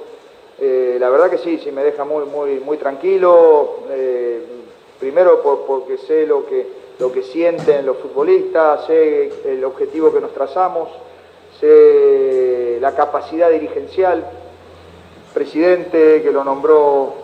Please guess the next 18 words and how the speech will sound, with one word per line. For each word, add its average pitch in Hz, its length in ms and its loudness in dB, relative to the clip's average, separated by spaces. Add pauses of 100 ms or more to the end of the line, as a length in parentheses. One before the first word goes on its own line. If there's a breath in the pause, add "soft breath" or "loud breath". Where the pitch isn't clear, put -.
el - 60 -16
futbolista, 147 480 -6
yo 139 120 -6
también 139 300 -8
lo, 127 340 0
lo 127 100 -6
quiero 135 220 -2
nombrar 147 360 0
porque 139 180 -2
es 135 100 -10
una 135 140 -8
persona 131 420 -8
que 127 100 -6
nos 127 200 -10
acompaña, 139 580 -2
que 135 80 -6
nos 131 180 -14
apoya, 151 500 0